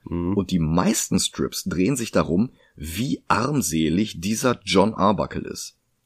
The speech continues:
Speaker 2: Einst der Avatar seines Autoren Jim Davis.
Speaker 1: Uff.
Speaker 2: Darum funktionieren auch gemoddete Versionen des Strips wie Garfield ohne Garfield oder Garfield ohne Garfields Dialoge so gut. Der Strip heißt zwar mittlerweile Garfield, aber im Endeffekt ist es immer noch ein Strip über John.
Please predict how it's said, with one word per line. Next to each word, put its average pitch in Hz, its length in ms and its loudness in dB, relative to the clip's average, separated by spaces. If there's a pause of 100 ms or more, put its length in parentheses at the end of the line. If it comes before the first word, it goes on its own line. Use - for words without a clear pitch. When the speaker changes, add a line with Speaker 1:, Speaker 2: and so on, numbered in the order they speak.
Speaker 2:
Einst 90 460 0
der 90 180 0
Avatar 92 440 0
seines 95 280 0
Autoren 90 320 0
Jim 98 180 2
Davis. 78 460 -2 (240)
Speaker 1:
Uff. - 400 -2 (180)
Speaker 2:
Darum 95 540 2
funktionieren 104 720 4
auch 90 220 2
gemoddete 92 520 2
Versionen 104 480 2
des - 180 -4
Strips - 340 -6
wie 80 200 0 (240)
Garfield 87 460 0
ohne 101 240 6
Garfield 92 520 0
oder 76 220 -2 (320)
Garfield 90 460 0
ohne 101 260 6
Garfields 87 460 0
Dialoge 98 440 4
so 71 140 -8
gut. - 320 -16 (840)
Der 73 80 -2
Strip - 420 0
heißt 127 320 2
zwar - 140 2
mittlerweile 73 420 0
Garfield, 71 460 -2
aber 90 160 2
im 80 100 0
Endeffekt 107 480 0
ist 92 160 -2
es - 160 -4
immer 95 180 2
noch 95 160 2
ein 92 120 0
Strip - 340 -2
über 82 160 2
John. - 300 -2